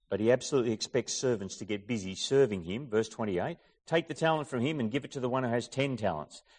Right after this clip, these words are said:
For everyone who has will be given more, and he will have an abundance, and whoever does not have even what he has will be taken from him. And throw that worthless servant outside into the darkness, where there'll be weeping and gnashing of teeth.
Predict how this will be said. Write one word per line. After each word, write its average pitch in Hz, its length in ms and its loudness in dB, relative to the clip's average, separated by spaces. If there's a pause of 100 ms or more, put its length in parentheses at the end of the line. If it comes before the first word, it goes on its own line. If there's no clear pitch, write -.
For 117 140 6
everyone 143 280 4
who 123 80 4
has 127 300 4
will 110 60 -4
be 104 100 -2
given 104 260 0
more, 147 320 4 (160)
and 107 120 -2
he 123 100 4
will 117 100 2
have 117 160 4
an 110 80 0
abundance, 147 580 4
and 110 100 -2
whoever 127 180 2
does 110 160 -4
not 156 240 2
have 131 320 4
even 123 300 0
what 117 120 0
he 117 100 -2
has 113 300 2
will 104 80 -8
be 104 100 -2
taken 107 360 -2
from 120 300 0
him. 87 120 -4 (240)
And 113 140 0
throw 175 240 4
that 165 200 4
worthless 139 380 4
servant 113 360 2
outside 104 580 4
into 110 160 0
the 98 80 0
darkness, 110 600 0 (340)
where 120 100 10
there'll 110 120 8
be 104 100 2
weeping 110 500 4
and 101 140 0
gnashing 110 360 0
of 92 120 -6
teeth. 87 360 0